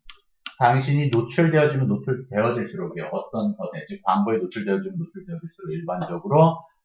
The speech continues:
the more you like it, 당신이 그걸 더 좋아하게 된대요. 즉 많이 보면 볼수록 어떻게 돼요? 친숙해지죠. 그쵸? 그러니까 결과적으로는요. 이 번, the familiarity of an image, 이미지의 친숙화에 의해서 영향을 받는 거죠. 모든 사람은.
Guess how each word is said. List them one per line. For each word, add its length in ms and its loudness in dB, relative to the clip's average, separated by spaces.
the 240 8
more 320 8
you 220 4
like 420 8
it, 80 -4
당신이 280 -2
그걸 200 -2
더 100 -2
좋아하게 480 6
된대요. 420 -4
즉 120 -2
많이 340 6
보면 300 2
볼수록 340 -2
어떻게 240 -2
돼요? 220 -4
친숙해지죠. 760 -2
그쵸? 380 -12
그러니까 260 2
결과적으로는요. 960 4
이 160 6
번, 300 8
the 340 8
familiarity 960 4
of 80 0
an 160 4
image, 400 0
이미지의 720 2
친숙화에 760 2
의해서 320 4
영향을 320 2
받는 320 0
거죠. 340 -2
모든 300 -2
사람은. 380 0